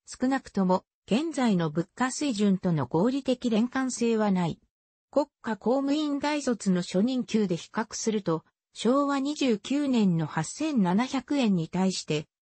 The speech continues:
平成二十四年は十八万千二百円であり、その格差は実に二十倍にもなる。これに対して、以下のような論拠により、本法の撤廃に反対する声も強い。近年、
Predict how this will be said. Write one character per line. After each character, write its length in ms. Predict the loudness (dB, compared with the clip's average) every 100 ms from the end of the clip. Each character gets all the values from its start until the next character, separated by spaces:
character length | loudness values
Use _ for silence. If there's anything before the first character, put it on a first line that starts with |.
| -4
平 220 | 0 0
成 320 | 0 0 0
二 160 | 0 -2
十 220 | 0 2
四 180 | 2 2
年 220 | 2 2
は 120 | 2
十 220 | 2 0
八 300 | 0 -4 0
万 240 | 2 2 0
千 300 | 0 2 2
二 120 | 0
百 360 | -2 -2 0
円 200 | 2 2
で 160 | 2 2
あ 80 | 2
り、 200 | 0 -2 _ _
そ 180 | 0 2
の 120 | 0
格 260 | -4 -8
差 140 | -2 0
は 100 | 0
実 320 | -4 -6 -2
に 140 | 2
二 160 | 2 2
十 200 | 0 0
倍 220 | 0 2
に 140 | 2 2
も 120 | 2
な 120 | 2
る。 180 | 0 -6 _ _ _ _ _ _ _ _ _ _ _ _ _
こ 140 | -2 2
れ 100 | 2
に 140 | 0
対 240 | 0 -2 -2
し 100 | 0
て、 220 | 0 0 _ _
以 120 | -6
下 160 | 0 0
の 140 | 2
よ 140 | 2 2
う 60 |
な 120 | 2 2
論 240 | 0 -2
拠 160 | 0 2
に 160 | 2
よ 100 | 2
り、 220 | 2 -2 _ _ _
本 240 | -4 -2
法 200 | 0 2
の 160 | 2 0
撤 200 | -2 -2 -2
廃 180 | 0 2
に 100 | 0
反 260 | 0 -2
対 220 | -2 -4
す 180 | -2 -2
る 80 | -2
声 240 | 0 2
も 120 | 2 0
強 340 | -4 0 0
い。 100 | -2 _ _ _ -20 -20 _
近 280 | -4 0 2
年、 280 | 2 2